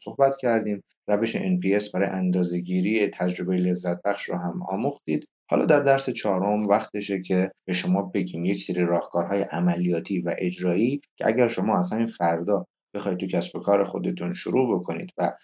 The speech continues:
برای مشتریانتون تجربهٔ لذت بخش خلق بکنید، با استفاده از این اصول، تکنیک‌ها و راهکارهایی که بنده تدریس خواهم کرد در درس چهارم، این کار برای شما بسیار سهل و آسان خواهد بود.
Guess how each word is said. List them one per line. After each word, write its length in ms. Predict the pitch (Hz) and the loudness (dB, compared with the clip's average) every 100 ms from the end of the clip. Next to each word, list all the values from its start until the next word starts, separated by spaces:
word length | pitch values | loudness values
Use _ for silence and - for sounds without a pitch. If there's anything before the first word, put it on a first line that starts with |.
| _ - | _ 0
برای 220 | 95 131 | 4 4
مشتریانتون 800 | 107 - 92 90 107 120 101 90 | 2 2 2 4 4 2 0 0
تجربهٔ 400 | 90 87 95 107 | 0 0 2 2
لذت 340 | 92 87 85 - | 2 0 -2 -2
بخش 240 | 87 - | -4 -2
خلق 300 | 87 90 87 87 | 0 0 0 -6
بکنید، 460 | 90 92 104 147 - _ _ | -8 -4 -2 -2 -4 _ _
با 60 | 95 | -2
استفاده 440 | 90 87 90 90 | -2 0 2 4
از 160 | 104 95 123 | 4 2 -2
این 100 | - | -2
اصول، 320 | 92 95 90 | -2 0 0
تکنیک‌ها 540 | 90 87 87 82 95 | -2 -4 -6 -6 0
و 40 | 87 | 2
راهکارهایی 540 | 82 - 85 87 92 | 0 -2 -4 -2 -2
که 80 | 90 | -4
بنده 340 | 87 85 87 | -4 -6 -4
تدریس 360 | 95 87 85 - | -2 -2 -2 -8
خواهم 240 | - 85 | -8 -6
کرد 260 | 87 87 - _ - | -2 -2 -4 _ -2
در 100 | 95 | 0
درس 340 | 92 95 90 92 | 2 2 0 -4
چهارم، 440 | 90 104 117 - | 0 0 2 0
این 180 | 143 143 | -2 -2
کار 280 | - 120 110 | 2 2 4
برای 240 | 104 110 | 4 2
شما 200 | 107 104 | 0 -4
بسیار 440 | 90 - 123 135 | -4 -6 2 2
سهل 340 | 131 - 104 92 _ _ _ - | 2 0 0 0 _ _ _ -4
و 160 | 92 90 90 90 - | 2 4 4 4 -2
آسان 280 | - 87 | -4 -10
خواهد 260 | 90 87 90 | -8 -8 -8
بود. 80 | _ | _